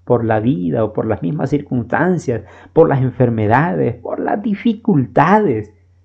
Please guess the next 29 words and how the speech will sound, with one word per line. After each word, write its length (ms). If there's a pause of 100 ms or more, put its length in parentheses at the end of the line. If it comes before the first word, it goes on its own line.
(140)
¿sí? 320
Por 260
el 160
problema 400
económico, 800
social 680
que 100
estés 240
viviendo. 680 (480)
Pero 260
¿sabes 600
qué? 360 (300)
La 180
palabra 540
del 160
Señor 480
está 320
vigente 720 (340)
y 180
es 200
Él 320
que 140
te 160
invita 580
ahora 360
a 40
levantarte 800
en 220
fe 320